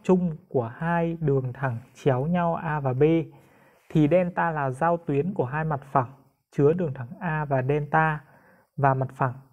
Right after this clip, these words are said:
chứa đường thẳng B và đường thẳng delta. Thì ở đây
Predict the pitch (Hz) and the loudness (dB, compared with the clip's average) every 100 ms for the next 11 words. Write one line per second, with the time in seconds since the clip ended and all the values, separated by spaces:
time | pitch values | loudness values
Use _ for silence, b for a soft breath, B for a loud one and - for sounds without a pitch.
0 | _ _ _ _ _ _ _ 147 151 175 | _ _ _ _ _ _ _ 2 4 2
1 | 160 131 131 117 135 165 160 151 147 131 | -2 -2 -6 -2 2 2 0 -4 -4 -4
2 | 123 123 _ _ _ - 135 127 123 120 | -4 -8 _ _ _ -8 -4 -4 -4 -4
3 | 139 147 156 156 151 _ _ _ _ _ | -4 0 0 0 -4 _ _ _ _ _
4 | _ _ _ _ _ _ _ _ _ _ | _ _ _ _ _ _ _ _ _ _
5 | _ _ _ _ _ _ _ - 170 139 | _ _ _ _ _ _ _ 0 2 4
6 | 165 180 | 2 -2